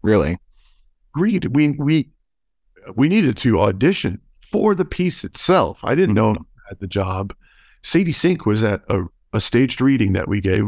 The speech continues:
Speaker 2: with music stands in the
Speaker 1: Mm-hmm.
Speaker 2: Village at Saint Mark's Theater that Darren rented for the day so we could, you know, read the words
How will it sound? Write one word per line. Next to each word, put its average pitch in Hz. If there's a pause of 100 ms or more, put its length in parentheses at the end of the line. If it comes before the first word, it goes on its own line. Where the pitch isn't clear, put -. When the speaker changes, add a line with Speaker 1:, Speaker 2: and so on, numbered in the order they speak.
Speaker 2:
with 117
music 143
stands 87
in 98 (300)
the -
Speaker 1:
Mm-hmm. 107 (280)
Speaker 2:
Village 117
at 113
Saint 117
Mark's 117
Theater 76 (380)
that 90
Darren 107
rented 104
for 92
the 87
day 120 (220)
so -
we 104
could, 95 (760)
you 117
know, 92 (320)
read 135 (240)
the 110
words 123